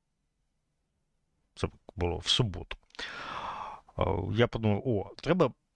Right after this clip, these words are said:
спитати у чата Ж П Т, е, якою б, на його думку, могла б бути пропаганда проти Dungeons and Dragons в ті часи, коли Совок існував».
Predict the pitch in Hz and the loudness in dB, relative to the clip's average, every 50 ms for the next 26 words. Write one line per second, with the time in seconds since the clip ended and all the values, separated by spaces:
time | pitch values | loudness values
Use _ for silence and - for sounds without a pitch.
0 | _ - - - - - - - - 247 131 117 - 107 101 - - 131 113 - | _ -8 -6 -4 -2 -2 -2 0 4 4 4 4 2 -2 -4 -2 -2 -2 -2 0
1 | 98 90 85 92 85 - - - - 175 240 240 - - - _ _ - - - | -2 -2 -2 -2 -4 -6 -4 2 4 6 6 6 4 0 -2 _ _ -20 -20 -20
2 | - _ _ _ _ _ _ _ _ _ _ _ - - - 107 104 98 92 90 | -20 _ _ _ _ _ _ _ _ _ _ _ -16 -8 -2 2 4 4 6 4
3 | 87 85 85 82 85 85 85 - _ _ _ _ _ _ _ _ _ - 123 117 | 4 2 0 -2 -4 -8 -12 -16 _ _ _ _ _ _ _ _ _ 0 0 2
4 | 113 117 120 - - - - 330 311 269 214 135 - 139 151 143 123 123 139 147 | 2 2 2 2 2 4 6 6 6 6 4 2 2 4 6 6 6 4 2 0
5 | 165 285 302 302 226 - 143 120 117 113 107 135 160 147 107 92 92 117 127 - | 0 2 2 2 0 0 2 4 4 4 6 6 6 4 4 2 -2 -6 -6 -2
6 | - 107 95 82 78 _ _ _ _ _ _ - _ _ _ _ _ _ _ _ | -2 -2 -2 -2 -4 _ _ _ _ _ _ -20 _ _ _ _ _ _ _ _
7 | _ _ _ _ _ _ - - 95 - - 101 90 90 107 113 113 104 98 87 | _ _ _ _ _ _ 0 0 2 4 6 4 6 6 4 4 4 4 2 2
8 | - - _ _ _ _ _ _ _ _ _ _ _ _ _ _ _ _ _ _ | 0 -2 _ _ _ _ _ _ _ _ _ _ _ _ _ _ _ _ _ _
9 | _ _ _ _ _ _ _ _ _ _ _ _ _ _ _ _ _ _ _ _ | _ _ _ _ _ _ _ _ _ _ _ _ _ _ _ _ _ _ _ _
10 | _ - 98 95 98 - 92 92 - 107 107 - _ _ _ _ _ _ _ _ | _ 0 2 2 2 4 2 0 0 -2 -8 -14 _ _ _ _ _ _ _ _
11 | _ _ _ _ _ _ _ _ _ - 101 98 110 107 101 92 95 92 90 90 | _ _ _ _ _ _ _ _ _ -2 2 6 6 6 6 6 2 0 0 0
12 | 92 87 82 82 87 90 90 - _ - - - - _ _ _ _ _ _ _ | 0 -2 -2 -4 -8 -8 -10 -12 _ -18 -18 -18 -20 _ _ _ _ _ _ _
13 | - - - - 98 - - 92 - - - - - - - - - - - - | -20 -6 -2 0 0 2 2 0 0 0 -2 -2 -2 -4 -2 -2 0 0 0 -2
14 | - - - - - - - 87 85 - - | -2 -4 -4 -6 -4 -4 -4 -4 -4 -6 -8